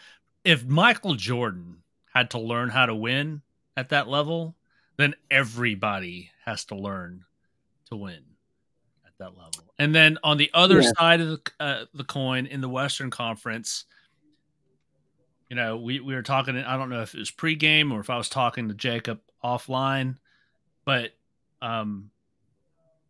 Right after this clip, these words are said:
Speaker 1: I, it's hard to believe that LeBron is thirty-eight years <laughs> old doing this. That's,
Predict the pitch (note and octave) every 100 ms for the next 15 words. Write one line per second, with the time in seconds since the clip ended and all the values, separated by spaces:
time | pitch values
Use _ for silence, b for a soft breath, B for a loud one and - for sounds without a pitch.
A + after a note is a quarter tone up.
0 | _ _ _ _ - D3 D3 - F3 E3+
1 | B2 B2+ C3 A#2+ G#2 G#2 G2 _ _ _
2 | _ _ _ _ _ _ B2 G#2+ B2+ B2
3 | A#2 G#2+ - A2+ A2 G#2+ A2+ A2 A2 -
4 | G2 A#2 G#2 G#2+ G2 F#2+ F2 - _ _
5 | _ _ _ _ _ _ _ _ B2+ -